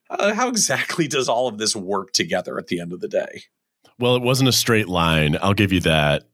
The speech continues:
Speaker 2: And, you know, we can jump right in and I can start going, or by all means, you know, tell me where to start.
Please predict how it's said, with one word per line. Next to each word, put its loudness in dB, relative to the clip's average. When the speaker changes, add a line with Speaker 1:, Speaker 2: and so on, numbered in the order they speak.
Speaker 2:
And, 2
you 0
know, 2
we 4
can 2
jump 0
right 2
in 2
and 2
I 2
can -2
start 0
going, 2
or 2
by 2
all 2
means, 2
you 2
know, 2
tell 0
me 4
where 4
to -2
start. 0